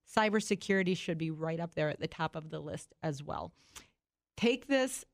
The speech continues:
as a, a way to put resources into your employees, train your employees, teach them how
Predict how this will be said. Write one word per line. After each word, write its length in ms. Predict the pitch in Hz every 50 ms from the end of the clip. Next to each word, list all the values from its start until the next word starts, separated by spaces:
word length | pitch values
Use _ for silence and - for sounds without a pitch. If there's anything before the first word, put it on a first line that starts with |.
| -
as 440 | 214 214 208 208 202 208 202 196 - - -
a, 340 | 196 196 180 180 180 175 - -
a 60 | -
way 240 | 190 185 196 196 202 208
to 440 | - - 214 196 196 190 180 - - - _ _ -
put 160 | - 214 -
resources 640 | - 202 214 240 247 - - 214 180 170 - - 170 165
into 280 | 175 170 175 - -
your 120 | 214 214 214
employees, 640 | 220 220 - - 277 302 294 226 - - - - _ -
train 380 | - - 240 233 233 240 247
your 180 | 247 226 185 165
employees, 480 | 156 160 - - - - - - - - _ _ _ _ _
teach 320 | - - 311 349 - - -
them 160 | - 392 370
how 340 | 330 - - 202 202 208